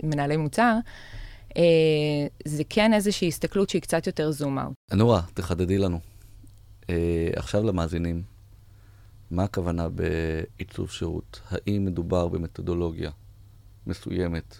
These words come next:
Speaker 2: שמתאימה לכל עיצוב מוצר, פשוט הסתכלות אחרת על עיצוב מוצר, או שאנחנו מדברים מתודולוגיה שמתאימה לאספקטים מסוימים של... כשיש שירות מעורב בניהול מוצר, או, או משהו, או במוצר, או משהו אחר?
Speaker 1: אז אני חושבת שזה גם וגם.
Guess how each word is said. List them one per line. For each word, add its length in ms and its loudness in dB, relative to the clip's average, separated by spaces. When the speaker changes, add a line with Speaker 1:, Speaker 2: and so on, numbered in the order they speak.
Speaker 2:
שמתאימה 480 -2
לכל 280 -2
עיצוב 300 -6
מוצר, 380 -6
פשוט 280 -10
הסתכלות 400 -8
אחרת 380 -6
על 80 -8
עיצוב 260 -10
מוצר, 340 -4
או 100 4
שאנחנו 240 -2
מדברים 180 0
מתודולוגיה 520 -2
שמתאימה 640 -4
לאספקטים 960 -6
מסוימים 600 -6
של... 480 -6
כשיש 420 -4
שירות 320 -2
מעורב 480 -6
בניהול 320 -10
מוצר, 300 -6
או, 300 -6
או 60 -4
משהו, 280 -6
או 60 -6
במוצר, 340 -4
או 160 -2
משהו 260 -6
אחר? 240 -6
Speaker 1:
אז 160 -10
אני 120 -6
חושבת 340 -4
שזה 340 0
גם 220 4
וגם. 300 -2